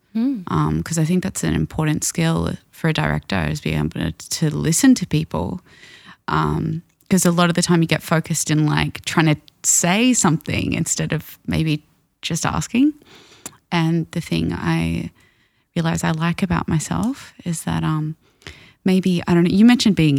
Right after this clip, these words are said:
Speaker 2: introverted earlier, and I sort of realised maybe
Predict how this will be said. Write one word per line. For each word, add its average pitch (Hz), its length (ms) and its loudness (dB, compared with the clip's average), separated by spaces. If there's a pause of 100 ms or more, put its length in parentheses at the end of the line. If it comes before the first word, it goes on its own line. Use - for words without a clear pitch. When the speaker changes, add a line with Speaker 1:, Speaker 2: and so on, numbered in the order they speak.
Speaker 2:
introverted 156 840 0 (100)
earlier, 156 500 0 (400)
and 160 120 2
I 78 320 0
sort 170 240 -2
of 156 260 -4 (380)
realised 165 480 0 (340)
maybe 262 380 4